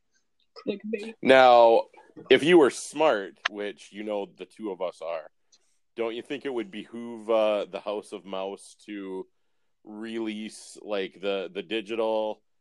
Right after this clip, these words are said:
Speaker 2: download and the Blu-ray kind of as a vanilla white bread, you know, okay, this is the theatrical version, and then wait six months and then give us the J J director's cut? 'Cause, you know, all of us suckers are gonna buy it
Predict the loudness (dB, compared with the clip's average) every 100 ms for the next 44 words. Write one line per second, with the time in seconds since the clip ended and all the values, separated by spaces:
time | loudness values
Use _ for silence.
0 | _ _ _ _ -10 -8 -8 -8 -8 -10
1 | -12 -14 -14 -14 -14 -12 -10 -4 0 0
2 | 0 -4 -8 -10 -8 -6 -6 -4 -4 -6
3 | -8 -10 -8 -4 -2 -2 -2 -4 -4 -6
4 | -6 -4 -6 -10 -16 -14 -12 -12 -14 -12
5 | -12 -14 -20 -20 -20 -18 -18 -8 -4 -4
6 | -6 -10 -8 -8 -12 -14 -20 _ _ _
7 | -4 -2 0 -2 -2 -4 -4 -8 -10 -10
8 | -8 -6 -6 -6 -12 -12 -14 -8 -4 -2
9 | -2 -6 -8 -12 _ _ _ _ -6 -4
10 | -6 -8 -8 -6 -6 -4 -8 -4 -4 -4
11 | -10 -6 -4 -4 -8 -12 -4 0 0 0
12 | -2 -6 -10 -10 -12 -16 -14 -14 -10 -8
13 | -6 -8 -10 -16